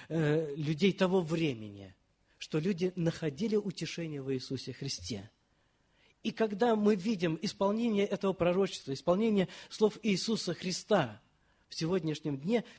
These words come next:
первое, о чём свидетельствуют люди, которые покаялись, которые родились от Святого Духа, которые получили рождение свыше, они говорят: «Мы получили утешение». Во Христе Иисусе, в Боге нашем, от, э, от Духа Святого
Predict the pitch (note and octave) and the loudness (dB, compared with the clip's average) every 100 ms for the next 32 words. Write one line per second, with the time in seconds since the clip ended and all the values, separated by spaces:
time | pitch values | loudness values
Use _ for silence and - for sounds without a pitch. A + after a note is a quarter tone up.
0 | _ _ A3 C4+ A#3+ A3+ G#3+ - G#3+ F#3+ | _ _ 4 4 6 4 2 0 -2 -2
1 | D#3 D3+ G3+ F#3 - F3+ F3 G#3 G#3+ F3 | -6 -2 -2 -4 -4 -2 -2 -2 -2 -2
2 | E3+ E3 F#3+ F#3 E3+ F3 D#3+ G3+ D#3+ B2 | -2 0 0 0 0 -2 2 2 2 0
3 | - F#3+ F3 D3 C#3 D#3+ F3 D#3 C#3 - | -6 -2 0 0 -2 -4 -4 -6 -8 -8
4 | D3 F#3 D#3+ C#3+ G#3 G#3+ A2+ - - D#3+ | -8 -4 -4 -2 -2 -2 -6 -10 -8 -4
5 | F#3 - F3 F#3+ F#3+ E3 F3 C#3+ F#3 E3 | -4 -2 -2 0 0 2 0 0 -2 -2
6 | D#3+ - F#3 - - - - C3+ C3 B2 | -2 -4 -4 -4 -10 -16 -10 -6 -6 -6
7 | C3+ C3 C#3 C#3+ - D3 C#3 - - F#3 | -8 -8 -8 -8 -8 -10 -10 -12 -16 -14
8 | F3+ A2 - _ _ _ _ _ _ _ | -14 -14 -20 _ _ _ _ _ _ _
9 | _ _ _ _ _ - - - E3 F#3 | _ _ _ _ _ -20 -10 -2 0 2
10 | F#3 - A#3+ B3+ G3+ F#3 G#3+ F3+ F#2 G2+ | 0 2 0 2 -2 -4 -4 -6 -10 -16
11 | - _ - - D#3 D3 G#3+ F#3+ G#3+ G3+ | -20 _ -14 -4 -2 4 4 6 2 0
12 | D#3+ - G#2+ A#2 _ - - - - F#3+ | -2 -6 -12 -16 _ -16 -14 -12 -2 -2
13 | - - F3+ F3 F#3 F#3+ F#3+ F3+ C#3 A#3 | -2 0 2 4 2 0 -4 -10 -4 -4
14 | G#3+ - G#3 A3 D3 | -4 -6 -6 -6 -6